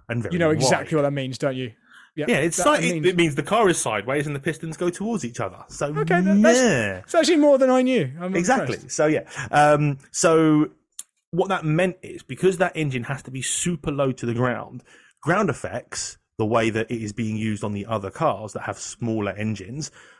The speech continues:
Speaker 1: doesn't work. So
Speaker 2: So
Speaker 1: they
Speaker 2: hang on,
Speaker 1: had
Speaker 2: this
Speaker 1: to
Speaker 2: is because, 'cause you physically couldn't put a tunnel under the car 'cause the engine's in the
Speaker 1: Correct.
Speaker 2: way of that tunnel.
Speaker 1: So what they had to do
Speaker 2: Wait,
Speaker 1: was th-
Speaker 2: we've had a super chat.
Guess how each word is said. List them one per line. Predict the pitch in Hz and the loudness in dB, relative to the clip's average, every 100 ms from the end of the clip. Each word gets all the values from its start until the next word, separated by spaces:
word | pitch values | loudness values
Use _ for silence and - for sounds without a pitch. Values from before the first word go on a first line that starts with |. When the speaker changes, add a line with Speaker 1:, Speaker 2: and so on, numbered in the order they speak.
| _ _ _ _ | _ _ _ _
Speaker 1:
doesn't | - 107 110 110 | -6 -4 -6 -6
work. | 156 202 107 - - _ _ - - | -4 -2 -4 -10 -20 _ _ -20 -8
So | - 160 151 135 _ _ | 2 4 4 0 _ _
Speaker 2:
So | - | -2
Speaker 1:
they | 165 | 4
Speaker 2:
hang | 190 | 6
on, | |
Speaker 1:
had | 180 | 6
Speaker 2:
this | 185 | 2
Speaker 1:
to | |
Speaker 2:
is | 180 | 0
because, | 190 - 180 160 - | 0 2 2 2 -4
'cause | - 160 | -6 -4
you | |
physically | 170 - 202 190 170 | -2 0 0 0 -4
couldn't | 156 - 180 175 | -6 -4 -4 -4
put | 156 180 | -4 -6
a | 135 | -6
tunnel | - 233 170 135 | -4 -2 -2 -4
under | 131 120 | -6 -8
the | 113 | -10
car | 127 117 | -10 -10
'cause | 113 123 | -10 -6
the | 139 | -2
engine's | 185 139 131 104 | 0 -2 -2 -2
in | 101 147 | -2 -4
the | 135 | -6
Speaker 1:
Correct. | 123 | -2
Speaker 2:
way | 165 131 | -2 -2
of | 117 | -4
that | 117 113 | -8 -12
tunnel. | - 117 104 - _ _ _ | -18 -18 -18 -20 _ _ _
Speaker 1:
So | - 160 | -4 -4
what | 170 226 - _ 143 | 0 -2 -4 _ -4
they | 143 156 | -2 0
had | 135 135 - | -2 -6 -6
to | |
do | 110 107 98 131 - _ - | -4 -2 -2 -8 -8 _ 0
Speaker 2:
Wait, | 170 | 2
Speaker 1:
was | - | 2
th- | - - - _ _ _ _ - | -2 -14 -20 _ _ _ _ -4
Speaker 2:
we've | 156 | 0
had | 160 | 0
a | |
super | - 156 131 | 2 -2 -2
chat. | 156 139 | -4 -6